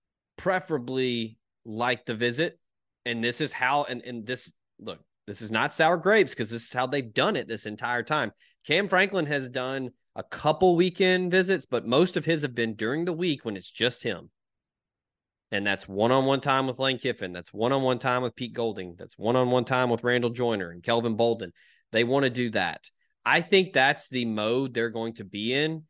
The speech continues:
with high-profile guys like Cam Franklin, Jamonte Waller, Narell White, Braylon Burnside. I think that's what it's going to be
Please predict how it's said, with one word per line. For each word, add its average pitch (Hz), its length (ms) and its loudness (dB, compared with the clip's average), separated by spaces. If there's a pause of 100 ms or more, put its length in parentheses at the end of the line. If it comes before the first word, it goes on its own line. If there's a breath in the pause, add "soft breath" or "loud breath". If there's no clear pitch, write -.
(260)
with 113 220 -2
high-profile 123 640 2
guys 107 300 -2
like 101 160 -6
Cam 104 220 -8
Franklin, 101 420 -6
Jamonte 101 440 -2
Waller, 95 580 0 (120)
Narell 98 300 0
White, 92 320 0
Braylon 98 240 -2
Burnside. 85 480 -8
I 101 80 -2
think 147 240 2
that's 120 200 4
what 113 360 2
it's 113 180 -6
going 104 280 -2
to - 80 -16
be 101 460 -2